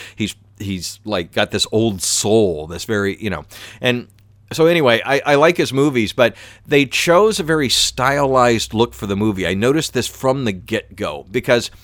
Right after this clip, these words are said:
I've talked about in a lot of my podcasts. My roommate a few months ago got this eighty-five inch high-end Samsung four K H D R T V.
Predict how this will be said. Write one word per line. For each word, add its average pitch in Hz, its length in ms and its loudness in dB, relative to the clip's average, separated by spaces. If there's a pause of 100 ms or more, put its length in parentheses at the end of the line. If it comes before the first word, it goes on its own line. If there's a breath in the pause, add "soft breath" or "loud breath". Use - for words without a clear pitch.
(140 loud breath)
I've 117 120 -2
talked 202 260 0
about 160 140 2
in 131 40 -2
a 131 40 0
lot 127 120 4
of 110 40 0
my 98 100 2
podcasts. 101 760 -2
My 117 80 2
roommate 151 380 2
a - 20 4
few 120 160 -2
months 113 260 0
ago 92 220 0
got 104 160 0
this 101 260 -2
eighty-five 123 540 0
inch 95 260 -4
high-end 120 520 -2
Samsung 95 760 -6
four 110 240 -2
K 101 160 -8
H 92 380 -6
D 90 140 -10
R 82 160 -12
T 85 240 -16
V. 131 260 0